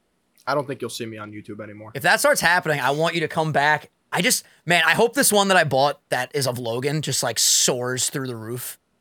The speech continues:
Speaker 2: And I'm just like, "Yeah, Phil, it worked. I was, I was right, dude. My intuition
Speaker 1: What
Speaker 2: was
Speaker 1: what
Speaker 2: right."
Speaker 1: is the, what is the market for a Logan Paul N F T?
Speaker 2: I don't know, but we will find out. Patience is a virtue,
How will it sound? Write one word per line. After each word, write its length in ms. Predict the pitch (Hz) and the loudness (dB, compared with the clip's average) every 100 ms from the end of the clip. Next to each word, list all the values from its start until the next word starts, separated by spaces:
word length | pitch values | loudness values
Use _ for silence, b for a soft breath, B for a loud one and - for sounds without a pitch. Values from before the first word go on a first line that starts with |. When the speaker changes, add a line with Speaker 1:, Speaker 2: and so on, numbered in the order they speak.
| - | -4
Speaker 2:
And 100 | 135 | -2
I'm 120 | 135 | -2
just 140 | - | 0
like, 200 | 151 127 | 0 0
"Yeah, 140 | 127 120 | -2 -4
Phil, 340 | 113 92 95 _ _ _ | -4 -8 -10 _ _ _
it 120 | 131 | -12
worked. 360 | 123 107 101 120 | -6 -6 -6 -6
I 60 | 117 | -6
was, 160 | 117 127 - | -8 -10 -8
I 80 | 120 | -8
was 160 | 120 | -6
right, 200 | 120 98 101 | -6 -8 -10
dude. 180 | 98 - _ _ _ | -20 -20 _ _ _
My 100 | 143 | -2
intuition 580 | 143 156 165 147 147 151 | -2 -2 0 0 0 -2
Speaker 1:
What 20 | |
Speaker 2:
was 140 | 135 143 | -4 -6
Speaker 1:
what 60 | 135 | -4
Speaker 2:
right." 100 | 156 | -2
Speaker 1:
is 280 | 170 147 - | -4 -4 0
the, 160 | 170 - | -2 0
what 260 | 151 202 214 | -2 -2 0
is 220 | 196 165 | -4 2
the 100 | 190 | 2
market 500 | 180 185 190 151 - | 6 6 4 -4 -6
for 160 | 170 156 | -2 0
a 60 | |
Logan 540 | 147 165 185 160 190 180 | 2 4 2 2 -4 -2
Paul 480 | - 180 170 160 170 | 4 6 6 4 0
N 140 | 170 | -4
F 180 | 143 - | -4 -4
T? 160 | 160 117 | -2 2
Speaker 2:
I 140 | 175 | 2
don't 360 | 165 220 262 170 | 4 2 2 2
know, 500 | 175 233 302 330 - | 4 6 6 2 2
but 120 | 196 | 2
we 180 | 180 226 | 4 4
will 120 | 233 | 4
find 380 | - 202 208 165 | 2 2 4 4
out. 300 | 135 95 - _ _ _ _ _ _ - - - - | 2 0 -6 _ _ _ _ _ _ -20 -18 -18 -10
Patience 500 | - 175 - 190 190 | -2 0 2 0 -2
is 100 | 147 | -2
a 60 | 139 | -2
virtue, 560 | 120 123 - 113 85 | -2 -6 -6 -8 -10